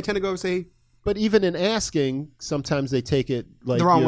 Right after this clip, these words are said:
Speaker 1: way.
Speaker 2: you're rushing them, or, you know, they take it the wrong way
Speaker 1: Yeah.
Speaker 2: when you really just wanna know how you wanna do it.
Speaker 1: Yeah.
Speaker 2: You know?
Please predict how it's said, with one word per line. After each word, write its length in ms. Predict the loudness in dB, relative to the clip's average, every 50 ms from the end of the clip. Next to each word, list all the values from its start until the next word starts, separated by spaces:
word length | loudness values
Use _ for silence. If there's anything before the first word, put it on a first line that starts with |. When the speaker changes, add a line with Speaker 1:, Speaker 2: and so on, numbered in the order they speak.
| 2 0
Speaker 1:
way. 40 | 0
Speaker 2:
you're 200 | 0 0 2 2
rushing 400 | 2 2 0 0 0 -2 -4 -2
them, 420 | -2 0 0 0 0 -2 -2 -2 -2
or, 280 | -2 -2 -2 -4 -4 -2
you 160 | -2 0 0
know, 140 | 2 0 2
they 120 | 0 0
take 200 | 0 2 0 0
it 60 | 0 0
the 100 | 0 0
wrong 240 | 0 0 0 0
way 240 | 0 0 2 2 2
Speaker 1:
Yeah. 120 | 2 2 2
Speaker 2:
when 160 | 2 2 2
you 160 | 2 2 2
really 420 | 0 -2 -2 0 4 4 4 4 2
just 220 | 0 0 -4 -2 0
wanna 240 | 2 2 2 4
know 180 | 4 4 4 2
how 160 | 2 2 2 2
you 140 | 4 2
wanna 240 | 2 2 0 0 -2
do 240 | 0 0 0 0 0
it. 100 | -2 -2 -4
Speaker 1:
Yeah. 280 | -2 0 0 0 -2 -4
Speaker 2:
You 160 | -2 0 2
know? 300 | 2 2 2 0 -2 -4